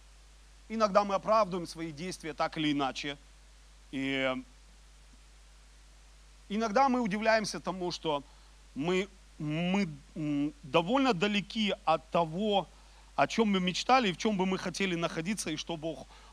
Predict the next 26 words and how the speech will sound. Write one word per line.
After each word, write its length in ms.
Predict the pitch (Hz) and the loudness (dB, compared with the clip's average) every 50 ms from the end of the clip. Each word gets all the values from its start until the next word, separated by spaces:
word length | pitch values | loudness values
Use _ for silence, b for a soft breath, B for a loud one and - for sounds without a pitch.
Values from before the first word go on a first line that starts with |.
| b | b
вложил 440 | - 147 156 170 160 - 180 175 160 | -4 2 2 2 4 4 4 4 4
в 80 | 143 147 | 4 4
наше 260 | 151 151 - - 147 | 4 2 2 2 -2
сердце. 440 | - - 151 127 120 - - 135 117 - - - - - - - - - - - - - - - - - - - - - - - - - - - - - - - - - - - - - - - | 0 2 0 0 0 -2 -4 -6 -6 -10 -20 -20 -20 -20 -20 -20 -20 -20 -20 -20 -20 -20 -20 -20 -20 -20 -20 -20 -20 -20 -20 -20 -20 -20 -20 -20 -20 -20 -20 -20 -20 -20 -20 -20 -20 -20 -20 -20
В 60 | - - | -6 -4
чём 140 | 190 196 | -2 -2
бы 80 | 175 175 | 0 -2
мы 160 | 175 170 160 - | -2 -2 -4 -4
хотели 400 | 175 170 - 196 202 190 156 131 | -6 -6 -4 -4 -4 -4 -6 -8
двигаться 500 | 123 139 175 147 143 131 - - 123 117 | -8 -8 -8 -8 -8 -12 -12 -12 -14 -12
или 160 | 120 123 131 | -12 -12 -12
в 80 | - | -10
чём 240 | - - 185 185 185 | -6 -2 -2 -2 -2
бы 100 | 156 160 | -2 -4
мы 100 | 160 160 | -6 -6
хотели 380 | - - 170 - 233 247 196 151 | -8 -10 -10 -8 -8 -6 -6 -6
жить. 360 | 123 127 123 110 - - - - - - - - - - - - - - - - | -6 -6 -8 -10 -10 -14 -20 -20 -20 -20 -20 -20 -20 -20 -20 -20 -20 -20 -8 4
По 120 | - 220 226 | 4 6 6
каким-то 400 | 262 247 - 254 240 190 226 180 | 6 2 0 -2 -4 -4 -8 -8
причинам. 460 | 165 185 170 - - 165 127 110 131 | -8 -10 -8 -6 -8 -8 -8 -6 0
Я 160 | 175 240 254 | 0 2 2
не 100 | 240 220 | 2 -2
разбираюсь 440 | 208 196 151 147 180 165 156 143 - | -6 -8 -12 -10 -8 -8 -6 -6 -8
сегодня 320 | - 135 131 135 127 127 | -10 -8 -8 -6 -6 -6
об 100 | 123 123 | -6 -6
этом. 220 | 117 104 - 110 | -6 -8 -10 -14